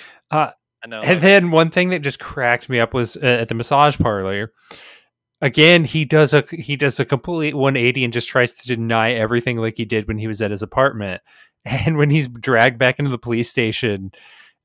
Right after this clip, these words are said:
Speaker 1: uh, <laughs> he, he says something like, "I was just trying to get a massage. I hurt my back."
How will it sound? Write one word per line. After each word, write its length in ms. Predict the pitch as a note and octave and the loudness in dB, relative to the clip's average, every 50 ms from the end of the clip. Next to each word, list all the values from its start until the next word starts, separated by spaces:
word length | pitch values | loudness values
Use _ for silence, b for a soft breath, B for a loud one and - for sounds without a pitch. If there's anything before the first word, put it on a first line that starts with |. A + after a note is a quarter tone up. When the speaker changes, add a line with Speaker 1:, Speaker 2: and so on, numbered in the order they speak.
| - | -8
Speaker 1:
uh, 360 | D3+ C3 A#2 A2+ G#2 G2+ G#2+ A#2 | -4 0 0 0 0 0 -2 -4
<laughs> 20 | |
he, 1000 | D3+ C3 A2+ D3 - D3+ - - - - - - - - B4+ A4 - G#3 D#3+ - - _ B B B B B B B A#2+ _ - | -4 -2 0 2 4 4 4 2 0 -4 -12 -16 -16 -14 -8 -4 -2 -2 -2 -2 -6 _ B B B B B B B -18 _ 0
he 180 | F#3 F3 E3+ | 4 4 4
says 320 | - - G3 F3+ E3 D#3 - | 4 6 6 6 6 6 6
something 340 | - E3+ D#3+ D#3 E3+ D#3 | 4 2 4 4 2 2
like, 280 | D3 C#3+ C#3 C3+ B2 - B B B B B B B B B - | 4 4 2 2 0 -4 B B B B B B B B B 2
"I 100 | D#3+ D3+ | 2 4
was 140 | D#3 - | 4 2
just 140 | - - - | 0 -2 0
trying 180 | - F#3+ F3+ E3 | 4 6 6 6
to 80 | E3+ | 6
get 120 | E3 F3+ E3+ | 4 2 2
a 40 | E3+ | 2
massage. 460 | E3 D3 - F3+ F3+ F#3 E3 C3+ C#3 | 2 2 4 6 6 8 8 8 8
I 100 | C#3+ C#3 | 6 8
hurt 180 | D#3+ F3 E3 | 6 6 6
my 120 | C#3+ C3+ C3+ | 6 4 6
back." 560 | C3+ C#3+ D3 C3+ G2+ F2 F2 - - - - | 6 6 6 6 4 4 0 -4 -8 -12 -12